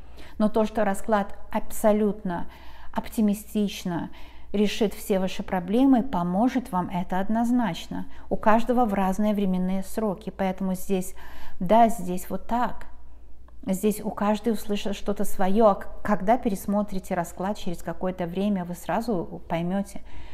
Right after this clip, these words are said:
где-то он уже проигрался, а где-то уже в процессе тов-, того, чтобы это случилось. Так что однозначно расклады всегда на сто процентов сбываются.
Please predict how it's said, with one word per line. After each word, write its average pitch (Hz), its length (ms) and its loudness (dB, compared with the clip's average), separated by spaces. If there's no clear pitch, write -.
где-то 190 340 6
он 185 140 4
уже 180 260 0
проигрался, 185 720 2
а 175 40 4
где-то 208 300 -2
уже 180 200 0
в 180 60 -2
процессе 214 520 -2
тов-, 175 260 -4
того, 180 260 -2
чтобы 185 300 -4
это 175 160 -8
случилось. 208 760 -6
Так 196 160 -2
что - 160 -4
однозначно 196 800 -4
расклады 190 560 -2
всегда 202 480 -2
на 208 120 0
сто 185 160 -8
процентов 175 580 -4
сбываются. 180 760 -4